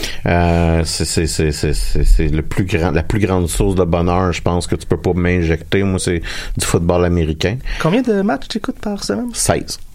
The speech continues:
Speaker 1: Euh, seize ou s'il y en a moins, j'en écoute moins, mais j'ai, j'ai, j'écoute tous les matchs, euh,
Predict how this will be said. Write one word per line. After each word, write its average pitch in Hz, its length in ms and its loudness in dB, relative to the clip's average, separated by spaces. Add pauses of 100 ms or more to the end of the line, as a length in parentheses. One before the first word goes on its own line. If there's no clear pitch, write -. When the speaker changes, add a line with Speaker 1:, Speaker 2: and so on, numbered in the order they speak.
(880)
Speaker 1:
Euh, 87 240 2
seize 104 600 2
ou 104 300 0
s'il - 260 0
y - 20 2
en 95 120 2
a 92 80 2
moins, 95 340 2
j'en 92 180 2
écoute 87 220 -2
moins, 98 260 0
mais 113 140 2
j'ai, 95 160 2
j'ai, 95 160 0
j'écoute 101 340 -2
tous - 160 0
les 110 80 4
matchs, 104 340 0
euh, 95 240 2